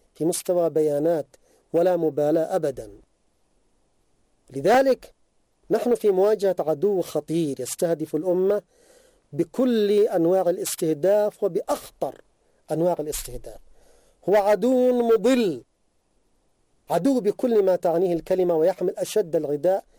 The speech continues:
لهذه الأمة، وهو مضل ومجرم ومفسد،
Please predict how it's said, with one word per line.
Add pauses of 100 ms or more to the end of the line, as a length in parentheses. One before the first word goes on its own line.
(140)
لهذه
الأمة، (380)
وهو
مضل (380)
ومجرم (300)
ومفسد،